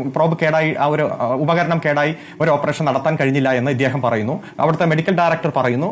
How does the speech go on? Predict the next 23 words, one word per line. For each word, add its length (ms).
ആ, 80
മെഡിക്കൽ 300
ഡയറക്ടർ 300
പറയുന്നു 280
ഒരു 140
ഓപ്പറേഷൻ 340
നടന്നില്ലെന്ന്, 500
ഇദ്ദേഹം 240
പറയുന്നു 240
മൂന്ന് 220
ഓപ്പറേഷൻ 300
നടന്നില്ല. 300
പക്ഷെ 140
അന്നേരം 260
പറയുന്നത് 420
തന്റെ 140
മുന്നിൽ 240
വന്ന 200
രോഗി 380
തന്റെ 160
മകന്റെ 360
പ്രായമുള്ള 480
രോഗിയാണ്, 560